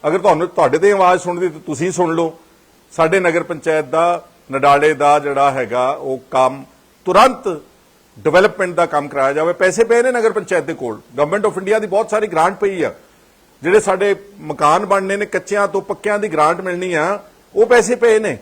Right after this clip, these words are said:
ਉਹਦੇ ਵਿੱਚ ਵੀ ਮੁਦਾਖਲਤ ਕਰ ਰਹੇ, ਆਪਣੀ ਪਾਰਟੀ ਦੇ ਬੰਦਿਆਂ ਨੂੰ ਭੇਜ ਰਹੇ ਨੇ ਕਿ ਜੀ ਤੁਸੀਂ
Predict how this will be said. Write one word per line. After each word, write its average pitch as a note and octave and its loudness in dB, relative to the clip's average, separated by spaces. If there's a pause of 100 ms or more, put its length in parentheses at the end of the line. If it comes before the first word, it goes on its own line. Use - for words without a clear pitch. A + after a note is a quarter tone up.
(720)
ਉਹਦੇ A3 2
ਵਿੱਚ B3 0
ਵੀ A#3+ -8
ਮੁਦਾਖਲਤ F#3 0
ਕਰ F3 0
ਰਹੇ, F3+ 0
ਆਪਣੀ F3 -2
ਪਾਰਟੀ D#3 -2
ਦੇ D#3+ -6
ਬੰਦਿਆਂ D#3 -4
ਨੂੰ D#3+ -10
ਭੇਜ C#3+ -6
ਰਹੇ C#3+ 0
ਨੇ D3 -6
ਕਿ D3 -8
ਜੀ C#3+ -12
ਤੁਸੀਂ D3 -10